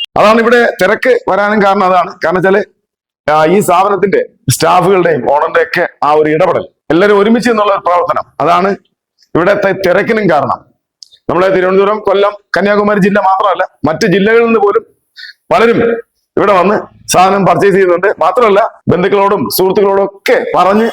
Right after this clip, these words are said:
അവരെയും കൂടെ കൊണ്ടുവന്ന് വാങ്ങുന്ന കാഴ്ചയാണ് നമ്മളിവിടെ കാണുന്നത്. നെടുമങ്ങാടിനും ആര്യനാടിനും ഇടയിൽ ചാരുമൂട്, അതാണ് ശരിക്കും ചാരുമൂട്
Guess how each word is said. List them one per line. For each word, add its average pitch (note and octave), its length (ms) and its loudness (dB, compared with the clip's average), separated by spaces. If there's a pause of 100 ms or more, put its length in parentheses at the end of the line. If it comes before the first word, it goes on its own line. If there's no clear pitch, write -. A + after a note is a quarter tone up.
(360)
അവരെയും A#3+ 260 2
കൂടെ C4+ 180 2
കൊണ്ടുവന്ന് A3 380 0 (400)
വാങ്ങുന്ന G#3 380 2
കാഴ്ചയാണ് F#3+ 400 0
നമ്മളിവിടെ F3+ 400 -2
കാണുന്നത്. E3+ 380 0 (320)
നെടുമങ്ങാടിനും A#3+ 580 2 (240)
ആര്യനാടിനും A#3+ 600 2
ഇടയിൽ E3 220 0 (400)
ചാരുമൂട്, G#3 680 2 (460)
അതാണ് F#3 300 0
ശരിക്കും F3+ 320 0
ചാരുമൂട് G3+ 380 2